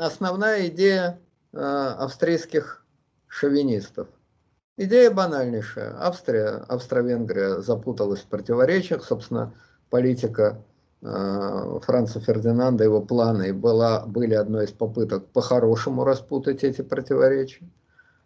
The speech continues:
А австрийские, значит, э, так сказать, государственные деятели решили выйти из положения традиционно. Маленькая победоносная война.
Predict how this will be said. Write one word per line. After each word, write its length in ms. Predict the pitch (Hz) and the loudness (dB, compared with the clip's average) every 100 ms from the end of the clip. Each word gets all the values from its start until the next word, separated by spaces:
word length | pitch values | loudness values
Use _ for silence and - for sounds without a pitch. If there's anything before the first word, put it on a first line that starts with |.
| _ | _
А 340 | 143 160 160 | 0 4 4
австрийские, 880 | - 147 - 202 190 175 - 165 156 | 2 -2 -2 0 0 -4 -4 0 2
значит, 560 | 147 151 139 - 143 - | 0 -4 -4 -4 -4 -4
э, 300 | 135 139 131 - _ _ _ _ - 123 | -4 -2 -6 -10 _ _ _ _ -14 -6
так 200 | 131 139 | -2 -2
сказать, 400 | - 147 139 143 | 0 2 2 2
государственные 800 | 131 120 143 139 135 - 135 143 | 0 -4 0 0 0 -4 -2 0
деятели 600 | 151 233 214 - 107 110 - _ _ _ _ | 2 4 2 -2 -4 -6 -10 _ _ _ _
решили 520 | - 151 180 185 247 226 | -10 -4 -2 2 4 6
выйти 300 | 220 220 214 | 6 4 2
из 100 | 196 | 0
положения 640 | - 185 180 214 214 196 | -2 0 2 2 0 -2
традиционно. 760 | 170 170 151 147 - 143 139 | 0 0 0 -2 0 0 0
Маленькая 440 | 135 190 214 190 175 | 0 2 2 0 -4
победоносная 720 | - 135 135 139 156 - 131 | -4 -6 -4 -2 -4 -4 -4
война. 380 | 127 120 58 | -2 -4 -6